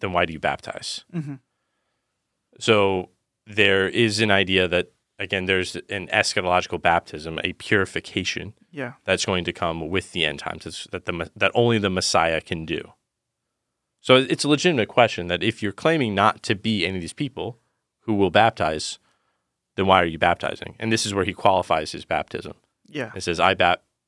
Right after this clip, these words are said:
Speaker 1: I baptize you with water, but there is one among you who you do not recognize, who is coming after me, who will baptize you."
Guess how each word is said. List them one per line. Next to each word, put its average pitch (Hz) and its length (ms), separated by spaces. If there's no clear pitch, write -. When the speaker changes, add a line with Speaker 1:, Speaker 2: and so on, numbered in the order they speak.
Speaker 1:
I 101 120
baptize 87 440
you 85 60
with 78 120
water, 80 420
but 90 100
there 92 100
is 90 100
one 101 200
among 92 280
you 85 100
who 90 140
you 85 120
do 92 160
not 85 220
recognize, - 800
who 95 80
is 87 140
coming 90 300
after - 320
me, 50 280
who 95 120
will 82 140
baptize 78 440
you." 73 220